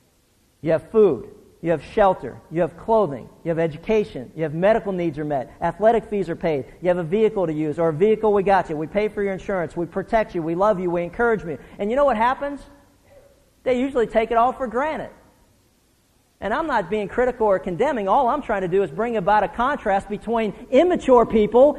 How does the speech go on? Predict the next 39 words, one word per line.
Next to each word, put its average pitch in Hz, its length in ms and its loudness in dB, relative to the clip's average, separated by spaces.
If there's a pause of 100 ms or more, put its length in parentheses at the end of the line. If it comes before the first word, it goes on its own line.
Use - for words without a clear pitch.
(120)
and 302 180 2
mature 339 380 2
people. 202 480 -2 (1400)
Immature 277 540 4
people 277 340 0
think, 294 260 0
"Hey, 320 200 8
you 254 120 4
know 302 140 4
what? 339 260 4
It's - 160 -2
still 330 220 2
not 247 240 2
enough, 294 280 2
everything 277 380 2
I 240 120 0
have, 311 220 2
and 269 80 -4
I 247 60 -2
still 302 260 0
want 262 200 -2
something 330 300 -2
else." 349 500 0 (880)
The 226 100 2
mature 311 380 0
person 269 340 2
says, 254 260 0
"Man, 269 320 0
do 220 60 -6
you 285 100 -4
realize 277 380 2
what 233 120 0
it 190 120 -8
costs 262 300 -2
to 220 80 0
have 269 180 0
all 262 100 0
those 247 160 -2
things? 269 280 -6